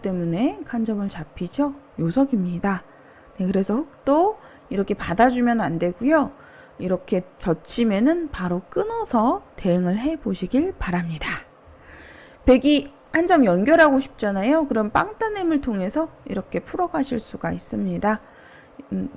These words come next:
만약 끼어 있는다면 손을 빼고 걸치는 수까지 추천하고요.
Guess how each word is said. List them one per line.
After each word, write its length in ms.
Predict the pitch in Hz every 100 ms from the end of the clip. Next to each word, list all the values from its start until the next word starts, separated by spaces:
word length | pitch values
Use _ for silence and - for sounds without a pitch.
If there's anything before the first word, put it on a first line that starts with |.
| -
만약 340 | 185 185 190
끼어 300 | - 302 320
있는다면 560 | 262 202 196 196 190 196
손을 320 | 277 311 302
빼고 280 | 330 330 330
걸치는 560 | - 170 165 269 277 - - - -
수까지 480 | - - 220 208 190
추천하고요. 800 | - - 247 220 180 - 294